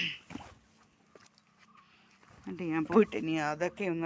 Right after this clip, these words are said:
റെഡിയാക്കട്ടെ. ഗോതമ്പ് പൊറോട്ടയായിരുന്നു വേണ്ടുന്നതെന്ന് പറഞ്ഞ് അതൊന്ന് ഉണ്ടാക്കി കൊടുക്കാം. ഞാനിങ്ങനെ ഗോതമ്പ് പൊറോട്ട ഉണ്ടാക്കുന്നത് വേണ്ട കണ്ടോ, ഇങ്ങനെ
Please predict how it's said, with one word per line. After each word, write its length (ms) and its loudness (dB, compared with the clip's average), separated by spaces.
റെഡിയാക്കട്ടെ. 720 2
ഗോതമ്പ് 500 -4
പൊറോട്ടയായിരുന്നു 800 0
വേണ്ടുന്നതെന്ന് 640 4
പറഞ്ഞ് 280 4
അതൊന്ന് 340 0
ഉണ്ടാക്കി 460 -4
കൊടുക്കാം. 480 -4
ഞാനിങ്ങനെ 680 6
ഗോതമ്പ് 400 4
പൊറോട്ട 300 6
ഉണ്ടാക്കുന്നത് 640 2
വേണ്ട 200 0
കണ്ടോ, 220 -2
ഇങ്ങനെ 260 2